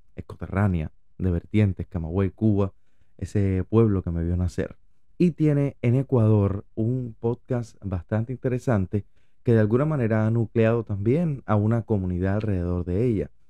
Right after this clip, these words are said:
El podcast Divorcio y Liderazgo Femenino se ha convertido para ella en una constante de creación. Ha expandido su mundo, ha expandido sus conocimientos y además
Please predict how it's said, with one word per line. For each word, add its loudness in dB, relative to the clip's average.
El 2
podcast 0
Divorcio 2
y -2
Liderazgo -2
Femenino -2
se -8
ha -2
convertido -2
para 0
ella 0
en 2
una 2
constante 0
de 0
creación. 2
Ha 2
expandido 2
su -2
mundo, 4
ha 2
expandido -2
sus -8
conocimientos -6
y -6
además -4